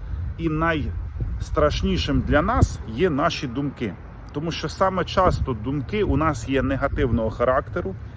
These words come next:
і вони найбільше спотворюють наше життя. Візьмемо таку на розгляд ситуацію. Е, ми захворіли, нам треба приймати певні ліки,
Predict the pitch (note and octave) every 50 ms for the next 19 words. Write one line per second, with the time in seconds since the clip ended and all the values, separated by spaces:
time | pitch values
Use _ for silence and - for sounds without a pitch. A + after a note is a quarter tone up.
0 | - - - C3 B2 C#3+ C#3+ C#3+ C3 A#2+ A#2 A#2+ B2+ B2+ B2+ A#2 A2 D3 D#3+ -
1 | - - F3 E3 - - - - - - - - - C3 B2+ - - B2 C3 B2
2 | B2+ B2 A2+ - - A2+ A2 - - - - A2+ A#2 A#2 - - - - - -
3 | - - - - - - - - - D#3+ F3+ - F#3 A#3+ C#4 C4 A#3 F#3+ - -
4 | D3 - - F#3+ G3 F#3 D3 C3 - A#2+ C#3 D#3 E3+ F#3 F3+ - C#3 D3 C#3 -
5 | - - D3+ - - D#3+ D3+ C3 A2+ F#2+ - - - - - - - - - -
6 | - - - - - - - - - - G#2 G2+ B2 E3 G#3+ A3+ A3 F#3+ - -
7 | - - D#3 - - - D#3+ E3+ F#3 A#3 B3 A#3 A3 G3+ F#3 - - - - -
8 | C3 E3 E3 C#3+ C3+ C#3+ C#3+ C3+ B2 - - C#3+ C#3+ C#3+ D3 C3+ - - - -
9 | C#3 B2+ A#2 A#2+ B2+ C#3 D#3+ F#3 G#3+ G3 - - F3+ F3